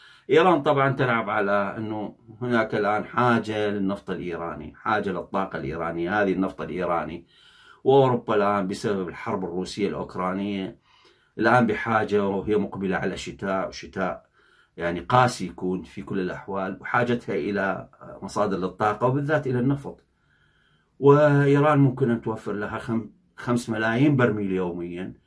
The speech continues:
وهو هذا ال-، هذا الشيء الذي تعول عليه لإتمام هذه الصفقة، وهي صفقة،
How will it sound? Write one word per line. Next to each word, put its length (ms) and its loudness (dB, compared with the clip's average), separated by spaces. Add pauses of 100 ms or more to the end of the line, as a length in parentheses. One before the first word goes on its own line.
(340)
وهو 240 6
هذا 240 4
ال-، 140 8
هذا 200 2
الشيء 380 -6
الذي 260 0
تعول 440 0
عليه 540 -4 (360)
لإتمام 640 4
هذه 200 -4
الصفقة، 580 -12
وهي 240 2
صفقة، 460 -8